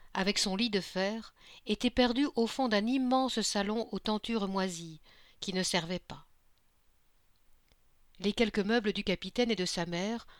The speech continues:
un mobilier empire d'acajou massif, dont les continuels changements de garnison avaient bossué et arraché les cuivres, disparaissaient sous les hauts plafonds,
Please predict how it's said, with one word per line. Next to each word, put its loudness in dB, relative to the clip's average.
un 0
mobilier 2
empire -2
d'acajou 0
massif, -6
dont 0
les 2
continuels 2
changements 0
de 0
garnison -2
avaient -2
bossué 0
et -2
arraché 0
les -2
cuivres, -6
disparaissaient 2
sous -4
les 2
hauts 0
plafonds, -6